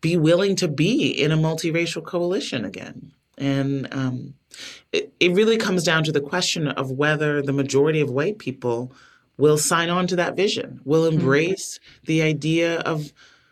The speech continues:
Speaker 1: collective action as government of, by, and for the people, um, will be willing to be in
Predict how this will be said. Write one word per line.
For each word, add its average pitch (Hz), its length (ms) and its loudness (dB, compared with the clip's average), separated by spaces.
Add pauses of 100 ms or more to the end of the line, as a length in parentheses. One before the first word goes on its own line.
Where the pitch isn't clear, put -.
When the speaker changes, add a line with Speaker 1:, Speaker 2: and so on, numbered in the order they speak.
(180)
Speaker 1:
collective 170 520 2
action 156 720 -4
as 127 200 -4
government 160 760 -2 (840)
of, 160 200 2
by, 160 220 2
and 160 160 0
for 156 220 2
the 143 80 -2
people, 143 500 -4 (540)
um, 143 400 -4
will 160 160 4
be 165 140 4
willing 160 440 4
to 160 140 -4
be 143 640 -2
in 151 640 2